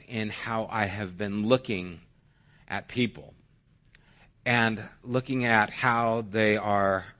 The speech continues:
opportunities. There are opportunities for me to, to bring the good news of who Jesus is and what Jesus has done to people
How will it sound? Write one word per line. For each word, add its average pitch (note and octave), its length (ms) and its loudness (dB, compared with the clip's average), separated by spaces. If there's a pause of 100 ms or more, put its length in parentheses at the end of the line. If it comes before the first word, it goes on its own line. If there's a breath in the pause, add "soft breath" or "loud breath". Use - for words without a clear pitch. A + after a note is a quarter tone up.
(140)
opportunities. A2 1000 -4
There A2 200 4
are A#2 240 0
opportunities A2 1000 -4 (380 soft breath)
for A#2+ 200 -8
me A#2+ 340 4
to, G#2 360 -2 (140)
to G#2+ 100 -10
bring B2+ 340 -4
the G#2+ 120 -4
good C3+ 460 -6
news F2+ 760 -6 (840)
of G2+ 200 -12 (160)
who D3 200 4
Jesus A2+ 540 -2
is A2 280 0
and G2+ 200 -6
what B2 160 -2
Jesus A2 440 -6
has G2+ 220 -8
done B2 340 6
to G#2+ 40 0
people G2 560 -8